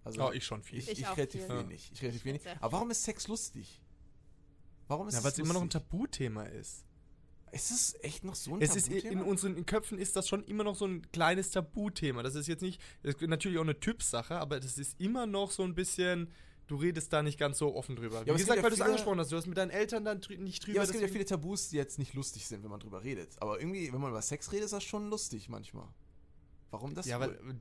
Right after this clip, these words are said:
Speaker 2: die anderen Tabus, die sind halt traurig oder sind halt viel zu ernst.
Speaker 1: Ja, warum ist das lustig bei
Speaker 3: Weil
Speaker 1: Sex?
Speaker 3: damit verletzt du ja keinen. Das ist ein Tabuthema,
Speaker 2: Ja.
Speaker 3: aber es ist nichts Schlimmes.
Speaker 2: Du kannst ja jetzt nicht über die Judenverfolgung lachen oder so, weil
Speaker 3: Ja.
Speaker 2: das ist ja ein ganz krass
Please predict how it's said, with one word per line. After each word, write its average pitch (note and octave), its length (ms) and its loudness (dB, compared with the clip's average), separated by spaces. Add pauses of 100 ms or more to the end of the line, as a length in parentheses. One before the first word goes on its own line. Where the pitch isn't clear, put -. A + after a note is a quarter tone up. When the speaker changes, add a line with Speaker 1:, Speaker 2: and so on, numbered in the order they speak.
Speaker 2:
die C#3 180 0
anderen D#3+ 240 -2
Tabus, D#3 380 -4
die D#3+ 80 -4
sind D3 240 -2
halt C3 160 -2
traurig C3 560 -4
oder A#2+ 200 -2
sind B2+ 200 -4
halt A#2+ 140 -4 (100)
viel - 180 -8
zu - 160 0
ernst. C#3+ 380 -4
Speaker 1:
Ja, C#3 100 4
warum C3+ 300 0
ist C#3 160 -4
das A2+ 160 -6
lustig - 360 -10
bei - 80 -8
Speaker 3:
Weil - 60 -8
Speaker 1:
Sex? A3+ 140 0
Speaker 3:
damit A3+ 240 -6
verletzt - 420 -12
du D#3 100 -10
ja C#3 120 -8
keinen. F#3+ 300 -16
Das F#3+ 120 -14
ist - 140 -16
ein - 20 -14
Tabuthema, A3+ 540 -8
Speaker 2:
Ja. C#3 140 2
Speaker 3:
aber G#3+ 80 -4
es G#3+ 120 -12
ist - 180 -14
nichts - 260 -12
Schlimmes. G#3 260 -10
Speaker 2:
Du C3 80 -2
kannst D3 200 2
ja F3+ 60 2
jetzt D#3 220 0
nicht E3+ 120 0
über D3 140 -2
die C3 120 0
Judenverfolgung C3 920 -2
lachen A#2 340 -4
oder D3 240 0
so, D#3+ 240 -2
weil C#3 100 4
Speaker 3:
Ja. C3 60 0
Speaker 2:
das C3 120 -2
ist C#3+ 100 -6
ja D3+ 60 0
ein C#3 140 -6
ganz - 300 -2
krass - 260 -2